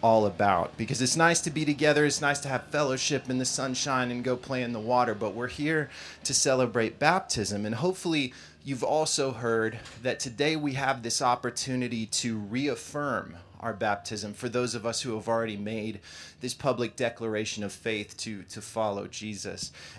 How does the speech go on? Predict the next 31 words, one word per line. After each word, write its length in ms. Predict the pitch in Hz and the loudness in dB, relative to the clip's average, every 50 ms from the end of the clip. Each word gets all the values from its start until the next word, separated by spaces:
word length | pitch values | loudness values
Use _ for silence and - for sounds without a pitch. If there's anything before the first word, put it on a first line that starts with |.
| - - | -6 0
And, 240 | 156 151 151 - - - - - | 2 2 2 2 -2 -8 -8 -6
and 160 | 143 151 147 | -4 -4 -4
friends, 300 | - - 190 196 175 147 | -2 0 0 0 0 0
as 140 | 156 143 170 | -2 -4 -2
I, 180 | 185 190 160 - 147 | -2 -2 -2 0 0
as 120 | 151 143 | 0 0
I've 140 | 135 117 - | 0 -2 -4
thought 320 | - - 208 208 165 160 | -2 0 2 2 2 2
more 240 | 160 147 147 147 143 | 0 0 2 2 2
about 400 | 139 113 117 107 104 104 - - | 2 4 4 2 2 0 -2 -4
this 300 | 113 104 104 - - 117 | -4 -2 -2 -2 -4 -4
in, 180 | 110 107 104 - | -4 -6 -6 -6
in 160 | - 117 113 | -6 -8 -8
preparation 720 | - - 127 113 - 120 117 117 117 117 - - 120 110 104 | -4 -4 -4 -4 -2 -2 0 2 2 2 0 -2 -4 -6 -8
for 240 | - - 113 107 | -6 -6 -6 -4
this 220 | 107 98 101 95 - | -4 -4 -4 -2 -2
sermon, 600 | - - - 120 117 117 113 107 104 98 95 95 - - - - - - - - - _ - - - - - - - - - - | -2 -2 -2 -2 -4 -4 -4 -4 -6 -8 -10 -12 -16 -20 -20 -20 -20 -20 -20 -20 -20 _ -20 -20 -20 -20 -20 -10 -10 -6 0 0
I 60 | 135 | 0
think 320 | 135 - 165 170 190 - - | 2 2 0 0 0 2 2
that 220 | 175 151 - 135 | 2 2 2 2
this, 400 | 131 139 131 127 - - - - - - - - - | 2 2 2 2 0 -2 -4 -6 -10 -12 -14 -8 -6
this 180 | 135 127 - 156 | -2 0 2 4
opportunity 640 | 147 143 - 147 139 - - 139 135 135 127 135 123 | 2 2 2 -2 -4 -2 -2 -2 -2 -2 -2 -2 0
that 180 | 110 123 120 120 | 0 -2 -2 -2
we 100 | 123 117 | -4 -4
have 340 | 107 120 117 110 107 98 - | 0 2 2 2 2 0 -2
to 280 | - - 120 113 104 98 - - - - - - - | -4 -4 -2 -4 -4 -6 -10 -14 -16 -16 -16 -12 -10
reaffirm 760 | 120 113 131 143 147 151 139 - - - 135 127 127 127 123 | -6 -2 0 2 2 2 2 0 -2 -2 0 2 2 2 4
our 140 | 120 110 107 | 4 2 2
baptism, 840 | 101 101 107 104 104 104 - - - 104 98 92 90 95 92 95 95 | 2 0 2 2 2 0 -2 -6 -6 -6 -6 -6 -6 -8 -8 -10 -10
to 280 | - - 123 120 110 | -6 -4 -2 -2 -2